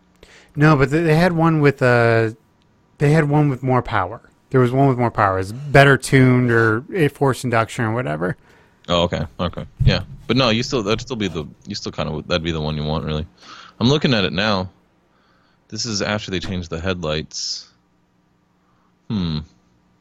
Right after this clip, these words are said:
Speaker 2: I love that car. I, I, I like it. It's a cool car. Did I lose you? You there?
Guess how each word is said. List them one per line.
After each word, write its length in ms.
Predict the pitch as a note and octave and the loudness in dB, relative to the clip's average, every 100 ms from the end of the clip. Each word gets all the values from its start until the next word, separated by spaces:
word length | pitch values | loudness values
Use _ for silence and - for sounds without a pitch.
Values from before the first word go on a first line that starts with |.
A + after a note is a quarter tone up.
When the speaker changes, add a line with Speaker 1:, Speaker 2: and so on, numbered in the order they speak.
| _ _ _ _ _ _ _ _ _ _ _ _ _ - - | _ _ _ _ _ _ _ _ _ _ _ _ _ -16 -6
Speaker 2:
I 140 | G2 A2 | 0 0
love 200 | E2+ D#2+ | 0 -4
that 180 | C2 B1+ | -8 -8
car. 260 | D#2+ E2 | -8 -8
I, 180 | D#2+ F2 | -4 -6
I, 640 | A#1 C2 C2 E2 B1 G#1 G1+ - - - - - - - _ _ - _ G2 | -6 -8 -8 -8 -8 -10 -14 -18 -20 -20 -20 -20 -20 -20 _ _ -20 _ -2
I 60 | |
like 180 | F#2+ E2+ | 0 0
it. 100 | F2+ - _ _ _ _ _ | -4 -16 _ _ _ _ _
It's 80 | - | -18
a 20 | |
cool 120 | - F2 | -12 -6
car. 220 | D#2+ D2 _ _ _ _ _ _ _ _ _ _ _ _ _ _ _ _ _ _ _ _ _ _ _ _ _ _ _ _ _ _ _ _ _ _ - | -6 -8 _ _ _ _ _ _ _ _ _ _ _ _ _ _ _ _ _ _ _ _ _ _ _ _ _ _ _ _ _ _ _ _ _ _ -4
Did 100 | F#2 | 0
I 20 | |
lose 180 | F2+ C3+ | 2 0
you? 100 | A#3+ _ _ _ - | -4 _ _ _ -8
You 80 | F2 | -4
there? 160 | B2 | -4